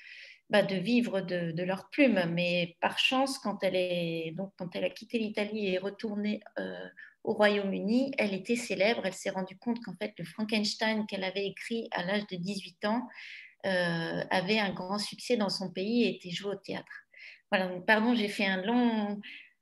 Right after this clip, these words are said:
un long, euh, spoiler <laughs> sur le, sur le livre. Et, euh, donc, pour rebondir sur, euh,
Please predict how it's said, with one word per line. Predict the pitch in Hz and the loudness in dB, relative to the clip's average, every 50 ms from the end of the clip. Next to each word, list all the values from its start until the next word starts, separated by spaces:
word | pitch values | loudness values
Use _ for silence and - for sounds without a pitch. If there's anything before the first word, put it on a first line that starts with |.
| _ _ - | _ _ 2
un | 214 214 214 | 4 4 6
long, | 214 226 247 254 254 240 233 226 | 4 4 4 4 4 4 2 2
euh, | 208 202 190 185 185 180 180 180 180 185 190 | 2 2 2 2 2 2 0 0 -2 -2 -4
spoiler | - - - - 269 240 233 226 233 240 254 247 247 240 277 - - - - | -6 -6 4 8 10 10 10 10 10 10 10 8 8 8 8 8 6 8 8
<laughs> | 294 285 285 285 - 392 | 8 8 10 8 6 6
sur | - - - - - 302 302 302 | 4 4 2 2 2 4 6 10
le, | 254 254 247 247 254 - - - - - - - - | 10 12 10 10 8 4 0 -2 -2 -4 -4 -4 2
sur | - 294 277 262 | 8 10 10 12
le | 254 262 | 12 10
livre. | 226 247 254 311 - 269 226 220 - - - - - - - _ | 10 10 8 8 8 6 4 4 2 -4 -10 -10 -12 -16 -4 _
Et, | - 254 262 247 - - 226 | 8 8 10 10 10 10 10
euh, | 208 196 190 185 190 185 185 190 190 190 | 12 12 12 12 12 10 10 10 8 8
donc, | 208 254 240 247 - - _ _ _ | 8 6 6 6 2 -6 _ _ _
pour | - 233 202 214 | 2 2 8 10
rebondir | 247 262 247 240 240 233 220 233 247 240 247 | 10 10 10 10 8 8 8 8 6 6 6
sur, | - - 202 185 | 2 0 0 4
euh, | 185 196 196 190 185 185 185 185 180 180 175 175 175 180 180 175 180 | 6 6 8 8 8 8 8 8 6 4 4 4 2 2 2 2 0